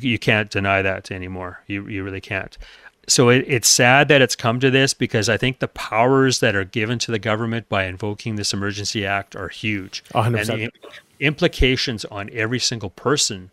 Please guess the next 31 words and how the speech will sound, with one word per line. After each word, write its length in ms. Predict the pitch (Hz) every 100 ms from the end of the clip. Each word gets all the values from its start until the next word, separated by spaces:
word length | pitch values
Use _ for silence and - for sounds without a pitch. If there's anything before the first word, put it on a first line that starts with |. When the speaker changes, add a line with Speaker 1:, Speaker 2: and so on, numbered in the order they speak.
| _ _ _
Speaker 1:
are 200 | - 101
huge. 720 | 92 - 117 98 92 - - -
But 300 | 110 113 123
I 100 | 117
think, 340 | - 156 160
but 160 | 123 117
I, 180 | 123 135 -
uh, 120 | 139 -
at 260 | 139 120
the 80 | 143
same 340 | - 147 151 147
time, 500 | 139 135 143 143 -
I 160 | 113
think 260 | 110 127 131
it's 320 | 120 - - - 113 107 -
been, 240 | 117 127
it 120 | 127 113
was 160 | 104
done 240 | 107 117 117
for 180 | -
a 60 | 107
specific 600 | - 117 - 101 104 -
purpose. 640 | - 110 - 110 - - - - - - _ _
And 160 | 110 107
I, 140 | 107
one 240 | 110 123
of 140 | 139 131
those 260 | 135 123
things 380 | - 120 117 107
was 260 | 110 107 104
to, 360 | - 107 107